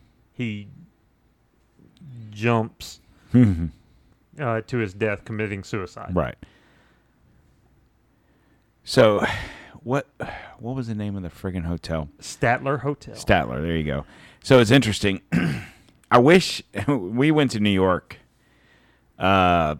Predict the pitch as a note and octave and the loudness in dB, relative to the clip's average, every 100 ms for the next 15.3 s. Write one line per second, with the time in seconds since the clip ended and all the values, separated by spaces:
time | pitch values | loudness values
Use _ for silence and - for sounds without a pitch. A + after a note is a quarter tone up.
0 | - F2 C#2+ C#2 C#2+ - _ - F2 D#2 | -6 -4 -4 -6 -8 -10 _ -2 -2 0
1 | D#2+ D2+ C#2+ C2+ C2 B1+ - _ _ _ | -2 -2 -6 -6 -8 -8 -12 _ _ _
2 | _ _ _ _ - G2 F2+ A2 C#3+ - | _ _ _ _ -4 0 4 6 6 4
3 | - F#2+ G#2+ G2 F2+ G2+ A2 G#2 G2+ F2 | -2 -2 0 0 4 6 6 6 4 2
4 | E2+ D#2+ _ _ _ _ _ _ _ _ | -2 -4 _ _ _ _ _ _ _ _
5 | - A2 G2 F2+ F#2 - - E2 D#2 D2+ | 0 2 4 4 2 0 -4 -6 -4 -8
6 | - D2 - F#2+ F2 D2+ - - _ _ | -6 -8 -6 -2 -2 -2 -12 -20 _ _
7 | _ - E2 F#2+ F#2+ - A2+ G#2 G2 G#2 | _ -12 -2 2 2 2 2 4 6 4
8 | G#2 G#2 E2+ F#2 F2+ G2+ F#2 G#2+ F#2+ D#2 | 4 4 4 2 2 2 2 0 -2 -2
9 | F#2 F#2 - F#2 G2+ - B1+ C#2 G#2 G2+ | -2 -2 0 0 0 -2 -8 -10 -10 -10
10 | G2+ _ - F#2 F2+ F#2+ F2+ F2+ G2 - | -10 _ -4 0 2 2 2 2 2 0
11 | F2 F#2 E2+ - E2 E2 D#2+ D#2 E2 - | -2 0 0 -2 -6 -4 -8 -6 -6 -6
12 | - - F2 E2 D#2+ D2 D2+ D#2 C#2+ C2 | -10 -6 -2 0 0 -2 -2 -4 -6 -10
13 | B1+ G2 - C2+ G#2 G2 - - - _ | -6 -6 -4 -6 -6 -8 -14 -20 -20 _
14 | _ - F2+ F#2 F2+ F#2 D#2+ - C3 A#2 | _ -2 2 4 4 0 -2 2 4 4
15 | F#2+ D#2+ | 2 -4